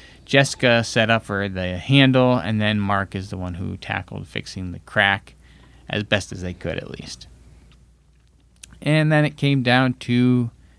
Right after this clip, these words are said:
the judging and testing. So, strength test was the oil can stab, where they were stabbed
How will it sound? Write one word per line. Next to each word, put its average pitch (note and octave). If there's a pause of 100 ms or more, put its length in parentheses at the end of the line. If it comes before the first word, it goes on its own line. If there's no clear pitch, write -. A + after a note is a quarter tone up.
(220)
the G2
judging C3
and A2+
testing. G2
So, A2+
strength C#3+
test - (440)
was A2
the A#2+
oil C3+
can C3
stab, G2+
where G2
they G2+
were G2
stabbed G2